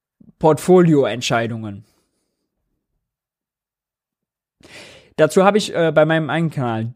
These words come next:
Geld für die Welt ein ausführliches Video. Woher kommt das Geld? Für die ganzen Schulden oder so heißt das. Ist Christian Lindner als Bild drauf. Äh, stell ich nachher nochmal unten in den Kommentaren rein.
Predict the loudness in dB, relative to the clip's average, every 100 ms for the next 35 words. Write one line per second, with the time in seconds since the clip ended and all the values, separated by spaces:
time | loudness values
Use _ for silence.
0 | 0 2 2 0 0 0 -2 -6 -6 -6
1 | -8 0 2 2 0 -4 -2 -2 -2 -2
2 | -4 -8 _ _ _ -8 0 4 2 0
3 | -4 -2 -6 0 2 2 -2 -12 _ _
4 | _ _ _ _ _ -4 -2 0 -2 -6
5 | -6 -4 -4 -6 -10 -10 -10 -10 -10 -10
6 | -12 -12 _ -14 -2 0 2 0 -2 -4
7 | -8 -6 -6 -6 -8 -8 -12 _ _ -20
8 | -14 -12 -10 -2 0 0 0 0 0 -2
9 | 0 0 0 -2 _ _ _ _ -6 -6
10 | -4 -12 -8 -10 -8 -10 -8 -8 -8 -8
11 | -10 -10 -12